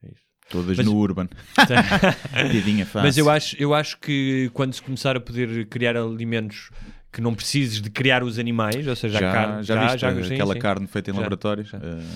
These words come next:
Speaker 2: já.
Speaker 1: Eles vão olhar para nós como uns bárbaros.
Speaker 2: Sim, também acho
Speaker 1: Tal
Speaker 2: que sim.
Speaker 1: quase como nós olhamos para as pessoas que faziam sac-, eh, faziam sacrifícios humanos.
Speaker 2: Sim, vão olhar para a tourada, por exemplo, como uma cena.
Speaker 1: Sim. Eu acho que isso na tourada nem sequer vai con-, quase constar dos livros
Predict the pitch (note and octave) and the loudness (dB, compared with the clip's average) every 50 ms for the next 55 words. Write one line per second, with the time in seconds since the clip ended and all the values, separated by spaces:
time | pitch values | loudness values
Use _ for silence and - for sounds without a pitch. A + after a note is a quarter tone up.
0 | E2 D#2+ E2+ F2 - - - G#2+ A#2 A#2+ A#2+ A2+ G#2+ B2+ C3 C3 B2+ B2 - B2 | -10 -10 -12 -14 -14 -8 -2 0 2 2 2 2 2 2 2 2 2 0 0 -2
1 | B2 B2+ B2+ B2+ B2+ - - - C3+ B2+ B2+ B2+ B2+ B2+ B2 B2+ A#2+ A2+ B2 A2 | 0 0 -2 -2 -2 -6 -6 -6 -6 -6 -4 -6 -6 -6 -6 -8 -6 -4 -4 -4
2 | G#2+ G2 G2+ G2+ G2 - - - _ _ _ _ _ _ - - - - G#2+ F#2+ | -2 -2 -4 -6 -6 -8 -16 -20 _ _ _ _ _ _ -14 -8 -2 -2 -2 -2
3 | - - _ _ - G2 F#2+ F#2+ F#2 F2+ - C#3 D3 C#3+ E3 D#3 D3+ - D#3+ D3+ | -2 -8 _ _ -4 -2 -2 -2 0 0 2 2 4 4 4 2 2 0 -2 -2
4 | D3+ D3 D3 C3 C#3+ C#3+ C#3+ C#3 - - C3+ B2 - - - C3+ - - - C3 | 0 0 0 2 2 2 0 0 0 -2 -2 -2 -4 -6 -6 -6 -6 -6 -4 -4
5 | A#2 B2+ B2+ B2 - - C3 A2+ - - _ _ _ _ _ - A2+ A2 G#2 G#2 | -2 0 -2 -2 0 0 -2 -2 -2 -8 _ _ _ _ _ -4 -2 -2 -2 -2
6 | - A#2+ A2+ B2+ A#2+ - B2 - - - B2 - A#2+ A2+ A#2 A#2 A#2 G#2 F2+ E2+ | -4 -4 -4 -2 -2 -2 -4 -6 -4 -6 -6 -4 -4 -4 -2 -2 -2 -2 -2 -6
7 | - - - - F2 E2+ E2+ F2+ G2+ G2 F#2+ F#2+ F#2 - G2 F2+ - G#2 G2 G2 | -10 -16 -14 -10 -10 -8 -4 -2 0 0 2 0 0 -2 -2 -2 -2 0 0 2
8 | F#2+ F#2+ G2 F2+ - G2+ F#2+ G2 G2+ G2 - - G2 F#2+ F#2 F#2 F#2 F2+ - - | 0 0 -2 -4 -4 -4 -4 -4 -4 -6 -6 -6 -4 -4 -2 -4 -4 -6 -6 -6
9 | F#2+ F#2 F#2 F#2 F#2 F#2+ F2 D#2+ - - D#3+ F3+ F3 - E3 D#3 B2+ D3+ D#3 D3 | -6 -6 -6 -6 -8 -10 -10 -8 -2 2 2 2 2 0 -2 -2 0 0 0 0
10 | D3+ C#3+ C#3 C#3+ C#3 D3 D3 D3 D3 - - C#3+ C#3 C3 A#2+ C3 C3+ C3+ C3 C3 | 2 2 2 2 0 0 0 -2 -2 -2 -2 -2 -2 -2 0 0 0 0 2 0
11 | C3 B2+ B2 B2 B2 A#2+ A#2 - - B2 A#2+ A2+ - B2+ B2 A#2 - B2 A#2 - | 0 0 0 0 -2 -2 -4 -4 -2 -2 -2 0 0 0 0 0 -2 -6 -2 0
12 | A#2 A2+ A2 A2+ G#2+ G#2+ G#2 G2+ F2+ F2 - | -2 -2 0 -2 -2 -2 0 -2 -2 -4 -8